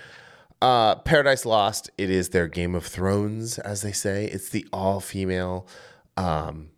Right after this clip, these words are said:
Themyscira-filled political intrigue scheming between power players.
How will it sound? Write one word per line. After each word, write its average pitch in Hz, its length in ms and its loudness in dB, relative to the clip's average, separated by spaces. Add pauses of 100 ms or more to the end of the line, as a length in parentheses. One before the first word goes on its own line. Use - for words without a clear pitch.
Themyscira-filled 90 1200 2
political 87 460 -2
intrigue 85 640 -8
scheming 85 580 -2
between 85 380 -6
power 90 320 0
players. 90 680 -6